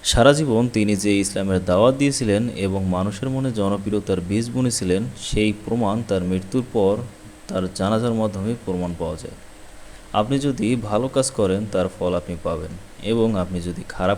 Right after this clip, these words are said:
কাজও করেন, তার শাস্তিও আপনাকে ভোগ করতে হবে। কিন্তু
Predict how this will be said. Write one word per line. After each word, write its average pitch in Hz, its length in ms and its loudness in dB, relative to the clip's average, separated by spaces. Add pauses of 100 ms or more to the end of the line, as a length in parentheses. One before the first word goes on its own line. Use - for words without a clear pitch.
কাজও 143 220 0
করেন, 95 420 0
তার 90 140 -2
শাস্তিও 101 500 0
আপনাকে 95 280 0
ভোগ 90 220 -6
করতে 90 280 -8
হবে। 85 200 -4 (120)
কিন্তু 156 320 -2